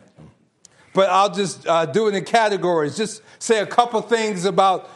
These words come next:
each of, uh, the categories where he's telling us to put to death. Well, he's, why does he tell us to put these things to death? Because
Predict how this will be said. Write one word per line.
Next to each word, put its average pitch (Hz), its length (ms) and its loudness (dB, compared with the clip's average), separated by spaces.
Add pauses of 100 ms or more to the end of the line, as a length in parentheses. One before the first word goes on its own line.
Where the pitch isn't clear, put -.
(200)
each 220 240 -4
of, 185 280 0
uh, 175 180 2
the 170 100 -2
categories 214 880 0 (380)
where 180 100 2
he's 190 180 -4
telling 220 240 2
us 208 140 -2
to 185 80 -2
put 233 240 0
to 220 80 -4
death. 220 400 0 (400)
Well, 208 160 2
he's, 226 240 -2
why 240 320 2
does 240 100 -2
he 247 80 -2
tell 240 220 2
us 233 80 -2
to 233 60 -6
put 247 260 -2
these 208 200 -4
things 214 220 -2
to 180 60 -8
death? 175 320 -2 (140)
Because 165 400 -8